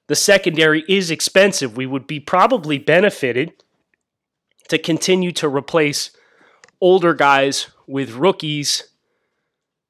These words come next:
and continuing to take advantage of all that draft capital that we have for cheap labor, which makes Bobby McCain and his seven point one million dollar twenty twenty-one salary the fifth and final name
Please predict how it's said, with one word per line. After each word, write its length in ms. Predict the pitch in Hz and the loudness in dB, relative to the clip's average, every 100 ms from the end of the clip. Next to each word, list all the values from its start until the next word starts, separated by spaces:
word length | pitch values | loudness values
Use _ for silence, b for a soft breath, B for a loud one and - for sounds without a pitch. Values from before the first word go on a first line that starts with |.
| _ | _
and 120 | 160 139 | -6 -4
continuing 520 | 151 - 170 156 151 | -8 -2 0 0 -2
to 80 | 139 | -4
take 240 | 156 143 | -4 -6
advantage 400 | 120 135 135 123 | -4 -4 -4 -6
of 80 | 120 | -4
all 100 | 120 | -4
that 140 | 113 | -4
draft 320 | - 139 147 | -2 0 -2
capital 360 | - 120 123 113 | -4 -6 -6 -10
that 80 | 117 | -10
we 140 | 123 | -6
have 280 | 120 113 117 _ _ | -4 -4 -6 _ _
for 220 | - 190 | -2 -2
cheap 420 | 185 - 185 175 | 0 -2 -2 -6
labor, 380 | 147 180 170 - _ _ _ _ _ _ _ _ _ - _ | 2 2 2 -2 _ _ _ _ _ _ _ _ _ -20 _
which 220 | 135 - | -8 -2
makes 180 | 147 - | -4 0
Bobby 340 | 165 170 175 | 4 4 4
McCain 520 | 160 143 - 175 156 151 | 0 -2 0 2 2 0
and 160 | 147 | -4
his 220 | 127 139 | -4 -6
seven 360 | - 175 156 143 | -2 0 0 -2
point 280 | - 147 143 | -2 -2 0
one 180 | 143 143 | -2 0
million 240 | 139 135 | 0 0
dollar 180 | 123 120 | -2 -2
twenty 300 | - 139 127 | -4 -4 -4
twenty-one 400 | - 127 120 117 | -4 -4 -4 -4
salary 480 | - 123 120 117 - b b b | -2 0 -2 -6 -14 b b b
the 180 | 135 151 | -6 -6
fifth 420 | - 180 175 - | -4 -2 -2 -4
and 200 | 156 139 | -6 -6
final 440 | 127 170 151 147 131 | -2 0 2 2 0
name 400 | 143 160 147 | 0 0 -2